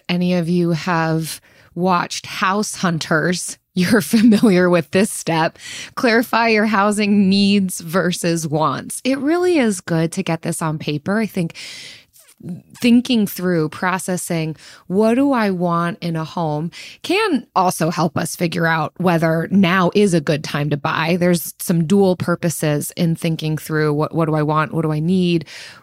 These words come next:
Why do I want a house right now?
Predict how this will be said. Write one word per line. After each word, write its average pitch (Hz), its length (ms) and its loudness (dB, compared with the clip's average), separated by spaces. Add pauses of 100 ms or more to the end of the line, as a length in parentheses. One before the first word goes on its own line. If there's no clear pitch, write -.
Why 175 440 0
do 170 160 2
I 156 140 0
want 151 340 -4
a 165 40 -4
house 147 420 -8
right 143 240 -8
now? 151 360 -2